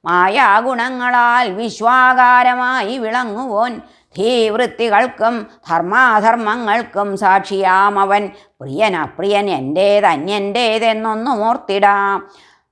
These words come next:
പാരാവതങ്ങൾക്കു സാക്ഷിഭൂതൻ ആത്മാവു നിഷ്ക്രിയൻ കൈക്കൊള്ള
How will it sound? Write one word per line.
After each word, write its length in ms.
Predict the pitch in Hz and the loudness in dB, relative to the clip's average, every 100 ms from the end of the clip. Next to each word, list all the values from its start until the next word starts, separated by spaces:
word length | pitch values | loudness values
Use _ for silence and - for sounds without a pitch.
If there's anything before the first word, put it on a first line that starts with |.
| _ _ _ - | _ _ _ -4
പാരാവതങ്ങൾക്കു 1200 | 143 139 185 202 202 233 226 220 233 226 226 226 | -2 2 4 4 4 4 2 0 0 0 0 -4
സാക്ഷിഭൂതൻ 960 | 226 156 147 185 247 190 233 214 208 190 | -2 -2 -2 -4 -4 0 0 2 0 0
ആത്മാവു 880 | 156 170 165 247 208 240 208 233 | -2 -2 0 2 4 4 2 0
നിഷ്ക്രിയൻ 720 | 240 233 240 208 254 190 247 202 | -4 -6 -8 -6 -4 -4 -4 -2
കൈക്കൊള്ള 880 | 214 220 - 302 285 294 285 294 | 0 0 0 0 2 2 2 0